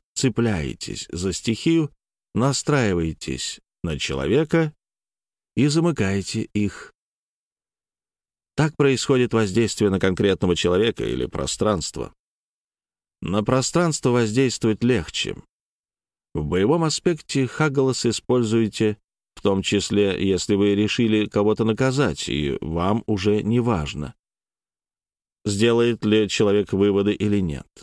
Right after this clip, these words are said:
Когда вы делаете защиту, то создаёте пространство вокруг себя. Эта руна закрывает пространство от всех. Вы должны учитывать это.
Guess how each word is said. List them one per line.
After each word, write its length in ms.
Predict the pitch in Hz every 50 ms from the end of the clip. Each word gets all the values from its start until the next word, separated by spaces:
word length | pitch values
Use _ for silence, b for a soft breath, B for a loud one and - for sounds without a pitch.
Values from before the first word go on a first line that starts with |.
| - _ _ _ _ _ _ _ _ _ _ _ _ _ _ _ _ -
Когда 300 | - 98 98 113 151 156
вы 100 | 151 147
делаете 500 | 135 156 147 147 143 139 123 - 139 127
защиту, 580 | 117 131 123 - - - 170 156 - 117 101
то 180 | - - 110 104
создаёте 640 | - - 113 104 98 107 107 120 135 139 - - 123
пространство 720 | 107 - 113 110 104 - - 120 120 117 110 - - -
вокруг 380 | 110 107 104 98 - 107 101 -
себя. 320 | - - 110 107 107 98
Эта 320 | 80 78 78 78 - 92 92
руна 340 | 101 107 104 104 101 95 - _ _ _ _ _ _ -
закрывает 720 | - 98 110 117 - - 117 120 113 123 117 110 107 -
пространство 720 | - 107 110 - - - 123 123 110 98 - - 110 104 98
от 80 | 87
всех. 400 | - - - 117 113 107 - - _ _ _ _ _ _ _ -
Вы 120 | - 104
должны 300 | 104 110 107 98 117 123
учитывать 720 | 120 117 104 - - 120 104 85 - 95 95 95 87 - - _ -
это. 400 | - 92 90 78 - 95 98